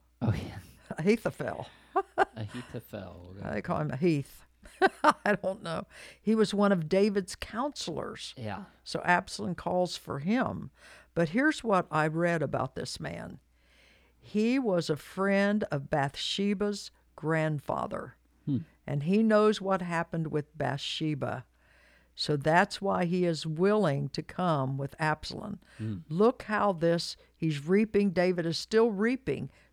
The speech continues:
Speaker 2: goes all the way back to Bathsheba's grandfather.
Speaker 1: Yeah.
Speaker 2: So, I mean, he is reaping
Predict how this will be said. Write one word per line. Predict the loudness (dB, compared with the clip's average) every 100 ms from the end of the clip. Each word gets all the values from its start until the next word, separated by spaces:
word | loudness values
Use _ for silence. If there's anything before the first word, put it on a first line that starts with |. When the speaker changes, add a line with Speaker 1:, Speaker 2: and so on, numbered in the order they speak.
| -2
Speaker 2:
goes | 0 0 2
all | 6 6 6
the | 4
way | 0
back | 2 2 2 0
to | -6
Bathsheba's | -2 -2 -4 -6 -4 -2 0 -2 -4 _ _ _
grandfather. | -6 0 2 4 4 0 -4 -6 -8 -14 -8
Speaker 1:
Yeah. | -4 -4 -4 -14 _ _ _ _
Speaker 2:
So, | -6 0 0 2
I | 4 6
mean, | 6 4 2
he | 2 2
is | 2 2
reaping | 0 0 0 -4 -4